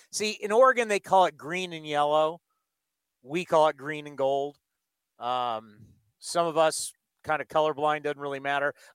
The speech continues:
Uh, but he's used to wearing these colors. I, I look forward. I mean, he's a good guy, and, uh, he, he's gonna get some time on the mound. I think there's no question about that.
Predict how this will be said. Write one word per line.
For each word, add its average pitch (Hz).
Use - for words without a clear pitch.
Uh, 156
but 160
he's 185
used 330
to 277
wearing 175
these 135
colors. 107
I, 226
I 277
look 339
forward. 320
I 151
mean, 165
he's 170
a 175
good 196
guy, 220
and, 190
uh, 196
he, 190
he's 190
gonna 254
get 269
some 277
time 269
on 262
the 240
mound. 220
I 156
think 180
there's 180
no 196
question 196
about 170
that. 160